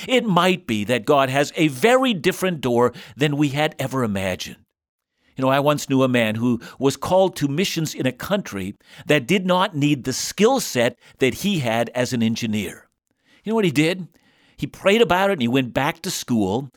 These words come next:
and he earned a second degree, a medical degree, and went on to become one of the most effective missionary evangelists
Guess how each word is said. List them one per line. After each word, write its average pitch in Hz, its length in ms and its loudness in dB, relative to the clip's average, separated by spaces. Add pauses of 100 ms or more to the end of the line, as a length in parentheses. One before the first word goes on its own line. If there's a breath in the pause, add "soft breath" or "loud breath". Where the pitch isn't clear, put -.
(220 loud breath)
and 151 160 0
he 202 80 -2
earned 202 320 2
a 139 120 2
second 160 440 -2
degree, 135 340 2
a 143 80 -2
medical 147 540 -2
degree, 90 560 -10 (340 loud breath)
and 151 160 2
went 247 160 4
on 196 180 4
to 151 80 -4
become 156 320 -2
one 143 140 2
of 139 60 0
the 139 40 0
most 139 280 -2
effective 220 580 -2
missionary 180 540 0
evangelists 139 800 -2